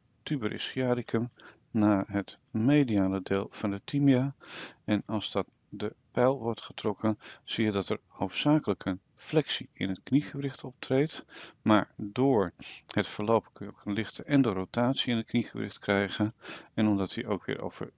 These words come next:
twee gewrichten loopt, zal er ook een lichte extensie in het heupgewricht plaatsvinden. <clears throat> We gaan over naar de musculus semimembranosus. Met een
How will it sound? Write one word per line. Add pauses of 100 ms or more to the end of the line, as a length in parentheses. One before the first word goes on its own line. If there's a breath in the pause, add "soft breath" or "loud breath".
(120)
twee (300)
gewrichten
loopt,
zal
er
ook
een
lichte (360 loud breath)
extensie
in
het
heupgewricht
plaatsvinden. (2250)
<clears throat> (880 loud breath)
We
gaan
over
naar
de
musculus (240)
semimembranosus. (840 loud breath)
Met
een